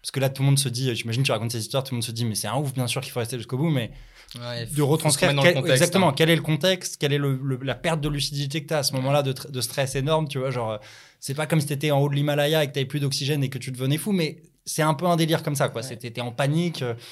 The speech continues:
Speaker 1: tu stresses, euh, et tu prends pas des décisions qui sont forcément rationnelles à ce moment-là.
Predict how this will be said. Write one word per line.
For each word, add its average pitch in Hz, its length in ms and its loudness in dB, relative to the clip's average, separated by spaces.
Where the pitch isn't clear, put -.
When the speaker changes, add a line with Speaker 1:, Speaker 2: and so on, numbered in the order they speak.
Speaker 1:
tu - 140 -6
stresses, 160 480 -2
euh, 110 680 -6
et 120 120 -8
tu - 100 -8
prends 120 160 -8
pas 143 140 0
des 135 80 -2
décisions 123 300 -2
qui 135 60 -6
sont 120 120 -6
forcément 123 340 -4
rationnelles 120 380 -4
à 98 40 -6
ce - 120 -10
moment-là. 101 220 -8